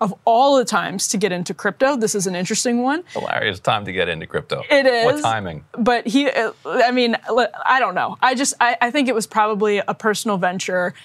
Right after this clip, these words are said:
Speaker 1: Someone wanted to make it a big thing. He films the video. He has a lot of legal bills,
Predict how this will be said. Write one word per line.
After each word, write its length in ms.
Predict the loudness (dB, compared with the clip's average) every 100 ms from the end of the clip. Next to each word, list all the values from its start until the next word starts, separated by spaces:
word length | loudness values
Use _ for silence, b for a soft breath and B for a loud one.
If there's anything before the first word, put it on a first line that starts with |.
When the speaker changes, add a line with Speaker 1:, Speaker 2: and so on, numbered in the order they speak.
| B
Speaker 1:
Someone 340 | -2 2 2 2
wanted 260 | 0 -2
to 80 | -2
make 180 | -2 -2
it 80 | -2
a 60 |
big 220 | -2 -4 -2
thing. 320 | -2 -2 -4
He 100 | -4
films 280 | -2 0 0
the 80 |
video. 400 | 0 0 0 0
He 120 | 0 0
has 160 | 0
a 40 | 2
lot 180 | 2 2
of 80 |
legal 220 | 0 -2 0
bills, 480 | -2 -2 -4 -8